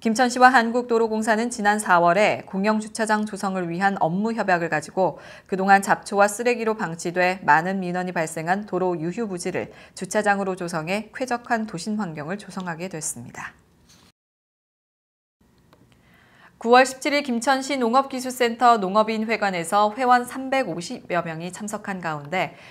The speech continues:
농가주부 모임 김천시 연합회 여성교육 및 한마음 대회가 열렸습니다.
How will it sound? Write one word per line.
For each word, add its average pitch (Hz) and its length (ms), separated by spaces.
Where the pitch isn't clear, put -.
농가주부 196 540
모임 214 300
김천시 226 520
연합회 196 440
여성교육 185 600
및 214 260
한마음 262 500
대회가 160 540
열렸습니다. 127 800